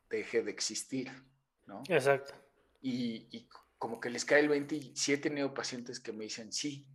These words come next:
Speaker 1: ya no quiero ser ese personaje". Y ayuda a tener claridad y motivación hacia
Speaker 2: Te ayuda
Speaker 1: hacia
Speaker 2: como a
Speaker 1: dónde quieren ir.
Speaker 2: identificar, ¿no?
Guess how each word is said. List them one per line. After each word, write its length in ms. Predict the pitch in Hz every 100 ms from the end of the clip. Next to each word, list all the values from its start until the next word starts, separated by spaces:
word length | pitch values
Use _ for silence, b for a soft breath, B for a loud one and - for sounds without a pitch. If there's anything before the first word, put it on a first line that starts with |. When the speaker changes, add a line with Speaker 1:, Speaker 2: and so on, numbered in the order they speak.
| -
Speaker 1:
ya 120 | 120
no 140 | 131 131
quiero 200 | 131 120
ser 180 | 123
ese 160 | - 104
personaje". 640 | - 92 92 101 90 - _ _ b b b -
Y 200 | 113 110
ayuda 1000 | 117 131 135 135 135 135 135 107 107 107
a 100 | -
tener 300 | 110 113 120
claridad 480 | 131 117 107 110 113
y 60 |
motivación 720 | 113 95 101 95 92 113 104
hacia 600 | 101 - 107 95 95 101 B B B -
Speaker 2:
Te 80 |
ayuda 240 | 254 302 370
Speaker 1:
hacia 120 | 370
Speaker 2:
como 100 | 240
a 40 |
Speaker 1:
dónde 80 | 160
quieren 300 | 147 127 156
ir. 80 | 151
Speaker 2:
identificar, 380 | 147 170 170 135
¿no? 320 | 131 156 320